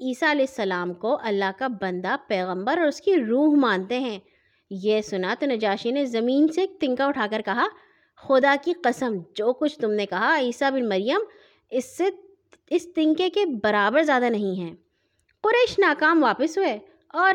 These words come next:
حضرت جعفر مسلمانوں کے ساتھ حبشہ میں رہنے لگے۔ یہاں حضور صلی اللہ علیہ وسلم مکے سے مدینہ ہجرت فرما گئے۔ اس کے بعد سات ہجری میں جب خیبر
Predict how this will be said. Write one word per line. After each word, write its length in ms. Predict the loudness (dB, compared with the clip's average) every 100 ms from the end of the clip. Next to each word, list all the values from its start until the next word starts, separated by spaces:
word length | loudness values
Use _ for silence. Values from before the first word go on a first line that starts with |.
| 2
حضرت 440 | 0 0 -2 -2
جعفر 360 | -2 -2 -2 -4
مسلمانوں 840 | -4 -4 -2 -4 -2 -2 -2 -4
کے 160 | -6 -8
ساتھ 380 | -6 -6 -6 -8
حبشہ 360 | -8 -8 -10
میں 240 | -6 -4 -4
رہنے 280 | -4 -4 -6
لگے۔ 240 | -8 -14 -20 _ _ _ _ -4
یہاں 400 | 0 2 2 2
حضور 200 | 2 2
صلی 140 | 2
اللہ 160 | 2 2
علیہ 480 | 0 0 0 0 0
وسلم 500 | -2 -2 -2 0 0 -4 -14 _
مکے 360 | -2 -2 0 -2
سے 160 | 2
مدینہ 400 | 2 2 2 0 0 -2
ہجرت 240 | 0 -2 -2
فرما 300 | -4 -4 -6
گئے۔ 160 | -10 -14 _ _ _ _ -6
اس 180 | -6
کے 220 | 0 2 2
بعد 400 | 2 2 2 0
سات 560 | -4 -8 -6 -6 -8 -6
ہجری 380 | -6 -4 -4 -4
میں 240 | -4 -6
جب 200 | -6 -8 -8
خیبر 400 | -8 -6 -4